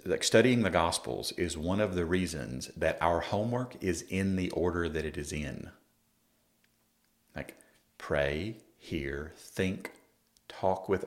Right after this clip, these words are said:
others, and then we share our ob-, observations, right? So Jesus models this for us. Yes, I bet that is a great Puggle lesson, Amy.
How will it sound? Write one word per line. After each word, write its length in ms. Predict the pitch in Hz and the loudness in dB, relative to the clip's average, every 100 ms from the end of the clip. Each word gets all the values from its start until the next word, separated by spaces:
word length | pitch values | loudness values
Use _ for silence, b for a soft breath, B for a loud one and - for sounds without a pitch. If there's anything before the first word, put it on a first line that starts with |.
| - | 4
others, 680 | 101 104 76 73 80 - - - | 4 4 -2 -2 -4 -6 -8 -8
and 260 | 80 76 | -4 -2
then 300 | 82 92 95 | 0 0 0
we 160 | 87 80 | -2 -4
share 500 | - - 76 71 71 | -4 -2 -2 -2 -2
our 280 | 76 69 - | -4 -4 -6
ob-, 180 | 71 71 - - | -8 -8 -12 -6
observations, 920 | 76 73 71 67 50 - - - - - b b b _ | -4 -2 -4 -6 -6 -8 -10 -14 -14 -14 b b b _
right? 220 | 71 73 | -6 -4
So 100 | - | -4
Jesus 480 | 76 101 98 90 - | 0 2 4 2 2
models 680 | 78 85 85 76 71 - | 0 0 2 0 -2 -4
this 340 | 67 - - - | 0 0 0 -2
for 340 | - - 73 - | -2 0 0 0
us. 340 | - - - - - - | -4 -4 -6 -12 -20 2
Yes, 400 | 90 78 - - B B B | 4 4 0 -6 B B B
I 60 | - | 4
bet 200 | - 110 | 6 6
that 120 | 104 | 6
is 140 | 117 85 | 4 2
a 40 | |
great 240 | 76 69 | 2 0
Puggle 260 | - 73 71 | 0 0 2
lesson, 280 | 73 - 73 | 0 0 -4
Amy. 220 | 76 | -4